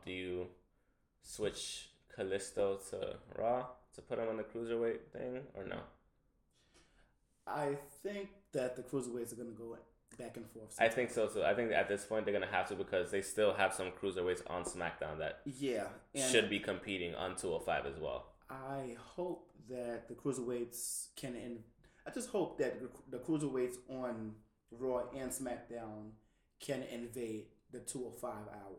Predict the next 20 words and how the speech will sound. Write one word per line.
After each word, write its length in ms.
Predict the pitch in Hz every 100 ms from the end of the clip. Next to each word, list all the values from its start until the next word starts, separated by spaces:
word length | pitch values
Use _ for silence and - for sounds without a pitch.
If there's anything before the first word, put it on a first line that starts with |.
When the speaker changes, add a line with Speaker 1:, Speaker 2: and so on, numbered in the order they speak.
| - - - - - -
Speaker 1:
That 200 | 104 107
would 160 | 107
be 80 | 104
actually 340 | 101 101 101 101
really 180 | 104 104
good. 200 | 110 107
Speaker 2:
That 220 | 135 156
would 100 | 135
be 100 | 127
better. 420 | 120 135 131 127 - - _ _
Speaker 1:
I 60 | 123
mean, 160 | 127 127
the 60 |
thing 200 | 120 127
is, 360 | 127 120 113 - - _ _ _ _ _ _ _ _
you 140 | 110 117
already 180 | 110 101
have 340 | 113 107 101
that 280 | 95 90 -
with, 120 | 92